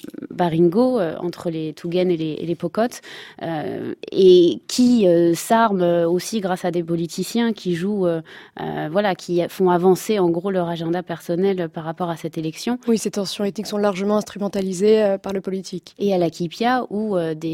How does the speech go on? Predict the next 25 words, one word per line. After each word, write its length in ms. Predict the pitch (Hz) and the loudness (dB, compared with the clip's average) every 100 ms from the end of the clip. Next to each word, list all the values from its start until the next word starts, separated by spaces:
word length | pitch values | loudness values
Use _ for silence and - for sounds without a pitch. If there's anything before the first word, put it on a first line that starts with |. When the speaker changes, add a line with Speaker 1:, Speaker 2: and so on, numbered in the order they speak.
| 160 151 | -4 -6
Speaker 1:
euh, 720 | - - - - - - - - - - - - | -8 -10 -12 -12 -12 -12 -14 -18 -20 -20 -10 -8
euh, 640 | - - - 55 - - | -6 -6 -6 -6 -6 -4
bergers 600 | 165 180 160 170 240 247 | 2 2 2 0 2 2
ont 240 | 208 185 185 - | 2 2 2 2
envahi 540 | 196 180 180 196 202 | 2 2 2 0 -2
des 240 | 170 165 | -2 -2
ranchs, 560 | 151 170 208 202 - - - | 0 4 4 2 -6 -12 -14
euh, 160 | 143 151 | -14 -10
principalement, 800 | - 165 175 175 170 180 185 160 | -8 -8 -6 -4 0 2 0 -2
euh, 140 | 151 - - - _ _ - | -6 -10 -18 -20 _ _ -8
détenus 420 | 165 160 180 180 | -8 -2 -2 0
par 220 | 165 156 | -2 -4
des, 240 | 156 151 147 | -4 -4 -4
des 160 | 156 | -4
Blancs, 320 | 151 190 269 - - - | 2 4 2 0 -16 -12
et 80 | 156 | -6
donc 240 | 165 208 190 | -2 -2 0
raviver 580 | 180 175 180 180 208 | -2 -2 -2 0 -2
cette, 360 | 202 180 165 - | -2 -4 -4 -6
euh, 180 | 160 156 151 _ _ | -8 -8 -14 _ _
on 60 | 170 | -6
va 140 | 170 | -4
dire, 260 | 175 190 175 | -2 0 0
euh, 200 | 151 151 - - - | -2 -2 -4 -6 -6
ancienne 640 | 175 160 - 185 180 170 | -4 -4 -2 0 2 0